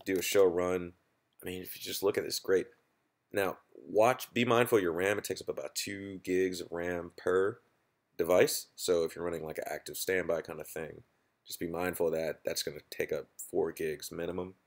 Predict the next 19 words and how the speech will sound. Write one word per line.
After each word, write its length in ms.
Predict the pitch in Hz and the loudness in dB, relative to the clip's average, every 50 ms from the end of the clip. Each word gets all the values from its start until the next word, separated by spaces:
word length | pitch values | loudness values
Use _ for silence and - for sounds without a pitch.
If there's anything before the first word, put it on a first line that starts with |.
| _ _ _ _ _ _ _ _ _ _ _ _ _ _ _ _ _ _ _ _ _ _ _ _ _ _ _ _ _ _ - - - | _ _ _ _ _ _ _ _ _ _ _ _ _ _ _ _ _ _ _ _ _ _ _ _ _ _ _ _ _ _ -10 -4 -4
And 140 | 98 90 | 0 0
then 100 | 98 101 | 2 2
you 140 | 101 101 92 85 | 2 2 0 0
just 160 | 85 - - | -2 -2 -2
have 140 | 92 85 80 | 0 0 0
your 80 | 82 | 0
basic 280 | - 82 85 - - - | 0 0 0 0 -2 -6
interfaces. 600 | 82 85 85 - - 87 85 - 82 82 78 - | -8 -8 -6 -2 -2 -2 -2 -2 -6 -8 -10 -10
You 80 | 80 | -8
see 140 | - - 85 | -6 -2 -2
how 80 | 82 80 | -2 -2
the 100 | 78 80 | -2 -6
security 360 | - - 80 - 90 80 80 | -8 -8 -8 -8 -8 -6 -6
levels, 380 | 76 78 78 76 76 78 - - _ _ _ _ _ _ _ _ _ _ _ _ _ _ | -4 -4 -4 -4 -6 -6 -8 -12 _ _ _ _ _ _ _ _ _ _ _ _ _ _
<sighs> 720 | _ _ _ _ _ _ _ - - - - - - - | _ _ _ _ _ _ _ -8 -6 -6 -6 -6 -2 0
different 240 | 104 - - 104 101 | 2 2 4 4 4
I 100 | 95 92 | 4 4
P 180 | - 120 123 | 4 4 4
addresses, 800 | 113 95 104 107 107 101 - 104 104 104 101 95 92 90 - - | 4 6 6 6 6 6 4 4 4 4 4 4 2 0 -2 -4